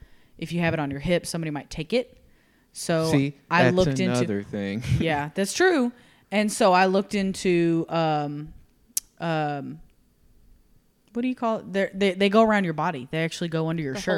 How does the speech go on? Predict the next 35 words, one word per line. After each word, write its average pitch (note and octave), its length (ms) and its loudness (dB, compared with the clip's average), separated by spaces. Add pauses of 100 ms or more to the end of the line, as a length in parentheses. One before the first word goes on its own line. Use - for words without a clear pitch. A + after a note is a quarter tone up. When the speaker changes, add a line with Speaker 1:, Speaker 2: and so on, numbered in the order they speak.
Speaker 3:
holsters? A#3 540 -8 (180)
Speaker 1:
Uh, G3 120 -2
it's F#3 160 -2
a G3 60 2
body E3 300 2
holster. D3+ 480 -8
Speaker 3:
But A3+ 120 2
Speaker 2:
You E3 60 4
Speaker 3:
it, - 20 4
Speaker 2:
can D#3 60 2
be C#3+ 100 2
Speaker 3:
yeah, G3+ 80 4
Speaker 1:
And F#3 80 2
Speaker 3:
but F3+ 60 4
Speaker 1:
it - 40 0
Speaker 3:
it's F3 40 -2
Speaker 1:
goes F3+ 160 6
under - 80 2
Speaker 3:
under F3 120 0
Speaker 1:
your F3 60 -2
Speaker 3:
your D3+ 60 -2
Speaker 1:
shirt. E3+ 200 -2
Speaker 3:
clothes. F3+ 320 -6
Speaker 1:
Mm-hmm, G3 360 0
Speaker 3:
Yeah. F#3 220 0
Speaker 1:
mm-hmm. F3 300 -4 (140)
So D4 160 4
technically, E4 480 2
I G3+ 80 2
guess - 220 0
it's F3+ 100 -10
still E3+ 160 -4
concealed. C#3 360 -12 (1900)
But G3 100 6
anyway, C#3+ 280 0